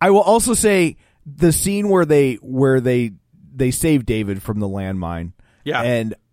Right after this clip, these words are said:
Speaker 1: uh, I just thought the optics of that were fascinating in that he constructed a scene where, and I don't know how to say this, it, in de-, with it delicately, but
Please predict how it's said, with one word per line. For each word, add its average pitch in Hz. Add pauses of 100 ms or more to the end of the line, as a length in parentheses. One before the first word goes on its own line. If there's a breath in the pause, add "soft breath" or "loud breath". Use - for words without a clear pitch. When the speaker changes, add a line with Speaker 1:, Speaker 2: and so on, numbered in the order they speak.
Speaker 1:
uh, 101 (680)
I 139
just 143 (640)
thought 160
the 156
optics 139
of 113
that 107 (320)
were 110 (500)
fascinating 98 (520)
in 123
that 113 (400)
he 147
constructed 143
a 117
scene 123 (480)
where, 110
and 120
I 135
don't 151
know 120
how 110
to 107
say 120
this, 110 (120)
it, 120 (720)
in 131
de-, 120
with 117 (140)
it 117
delicately, 120
but 104